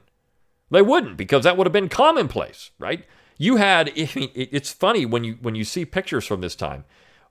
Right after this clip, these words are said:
Uh, nannies were in places that said whites only, right? Because they were allowed there because they were nannies. I mean, you had this stuff happening all the time.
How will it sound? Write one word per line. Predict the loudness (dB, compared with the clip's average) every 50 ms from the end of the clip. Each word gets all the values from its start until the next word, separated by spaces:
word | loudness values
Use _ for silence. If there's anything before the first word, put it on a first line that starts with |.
| _ _ -6
Uh, | -4 -4 -4 -6
nannies | -8 -8 -6 -4 -2 -2 0 -2 -2 -4 -6 -10 -10 -12 -14 -14 -16 _ _ _
were | 0 4 4
in | 4 4 2
places | 0 2 2 2 2 -2 -2 0
that | 0 0 0 0
said | 0 0 0 0 0 -2 -2
whites | 2 2 2 2 0 0 0
only, | 0 0 0 -2 -6 -6 -8 -16 _ _ _ _ _ _ _ -2
right? | 0 0 0
Because | 0 -2 2 4 4 4 4 2 -2 -12 -14 _ _ 2
they | 4 6 6
were | 8 8 8
allowed | 8 6 6 6 6 6 4 6 6
there | 6 6 6 4
because | 2 -2 -2 2 2 4 4 4 2 0 -4 -10 -12 -6 -2
they | 0 0 0
were | 0 0 -2 -2
nannies. | -2 -2 -2 0 -2 -2 -4 -10 -12 -12
I |
mean, | -8 -6 -6 -4
you | -4 -4 -6
had | -4 -2 -2 0 0 0
this | 0 -2 -2
stuff | -2 0 -2 -2 0
happening | 0 -2 -2 -2 -2 -2 -2 -2 -2
all | 0 2 4 6 6 4
the | 2 0
time. | 0 0 0 0 -2 -6